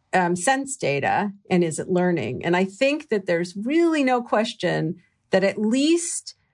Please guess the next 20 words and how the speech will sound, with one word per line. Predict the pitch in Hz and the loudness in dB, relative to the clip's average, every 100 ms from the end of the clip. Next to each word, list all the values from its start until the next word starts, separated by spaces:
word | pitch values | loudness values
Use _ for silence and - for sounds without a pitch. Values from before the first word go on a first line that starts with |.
| _ _ _ _ _ _ _ _ - | _ _ _ _ _ _ _ _ 0
in | 220 | 2
the | 214 | 4
last, | 208 208 220 233 247 - - - - | 2 2 2 0 -2 -8 -14 -8 0
in | 202 | 2
the | 202 | 2
third | 202 240 233 | 2 0 0
trimester, | 233 196 196 202 - 170 | 0 0 2 0 -2 -2
there's | 160 170 190 | -2 0 0
no | 190 | 0
question | 190 180 180 - 165 | 0 -2 -2 -4 -4
that | 156 | -2
the | 170 | -2
answer | 151 143 - - | -2 -2 -4 -4
is | 107 - | -4 -4
yes. | - 104 - - _ _ _ _ _ _ | -6 -6 -10 -12 _ _ _ _ _ _
That, | - - 185 190 | -4 -2 -2 0
that, | 190 202 214 - | 2 0 0 -2
that, | 202 214 226 - _ _ _ _ - | 0 0 -2 -6 _ _ _ _ -2
that | 196 208 - | 0 0 -4
fetus | 247 247 226 127 175 - - | 0 2 2 -2 -4 -8 -12